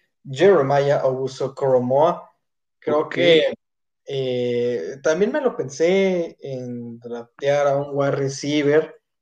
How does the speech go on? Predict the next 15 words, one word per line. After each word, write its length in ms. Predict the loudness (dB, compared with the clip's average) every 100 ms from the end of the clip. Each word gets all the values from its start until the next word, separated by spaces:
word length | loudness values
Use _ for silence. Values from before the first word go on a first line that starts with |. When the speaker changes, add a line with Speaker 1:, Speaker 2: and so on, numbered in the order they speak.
| _
Speaker 1:
pero 200 | 4 6
bueno, 260 | 6 6 4
ahí 120 | 4
tienes 300 | 4 2 2
a 60 | 2
Odell 260 | 4 2
Beckham, 560 | 2 0 0 0 -2 -8
a 240 | -10 -10 -6
Jarvis 460 | -4 -4 -4 -14 -2
Landry, 680 | 0 0 -2 -4 -4 -6 -10 _ _ _
en 220 | -6 -4
el 240 | -4 -4 -6
slot 520 | -2 2 2 2 0
a, 240 | 2 2
a 160 | 0